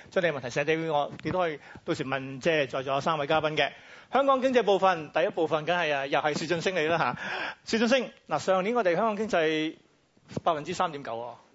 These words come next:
三點八，好啊。噉今年政府都話仲O K喎，但係真係O K啊？你唔好忘記而家好似又多咗好多暗湧喎，其中包括呢，呢個中美之間個貿易問題等等啊。噉你覺得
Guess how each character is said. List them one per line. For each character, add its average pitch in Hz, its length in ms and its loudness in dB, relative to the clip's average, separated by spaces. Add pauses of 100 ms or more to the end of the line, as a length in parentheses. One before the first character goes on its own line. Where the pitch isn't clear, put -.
(440)
三 175 160 2
點 147 60 -6
八， 127 140 0 (220)
好 120 100 -6
啊。 135 160 0 (260)
噉 196 120 -8
今 233 240 2
年 196 460 0 (100)
政 185 200 -2
府 185 120 -4
都 214 120 0
話 156 220 2 (340)
仲 156 120 -4
O 180 80 0
K 180 160 0
喎， 143 140 -2
但 147 120 4
係 147 80 -6
真 226 120 2
係 175 80 0
O 190 60 2
K 170 160 0
啊？ - 140 -2
你 170 100 -8
唔 220 120 -4
好 202 60 2
忘 139 120 -2
記 165 60 0
而 151 160 -2
家 190 60 2
好 196 80 0
似 170 180 -2 (320)
又 151 100 -2
多 202 140 4
咗 185 60 -2
好 180 80 0
多 196 80 2
暗 185 80 0
湧 156 180 0
喎， 156 300 -2
其 143 60 -8
中 151 120 -6
包 175 200 2
括 151 140 -4
呢， 160 100 0
呢 170 60 -4
個 151 100 -4
中 175 260 -6
美 143 180 -2
之 151 140 -8
間 165 160 0
個 151 80 -4
貿 131 160 -6
易 120 40 -8
問 123 180 -10
題 120 160 -8
等 127 160 -12
等 139 160 -6
啊。 151 120 -10
噉 170 100 -12
你 196 80 -2
覺 196 120 -2
得 214 140 0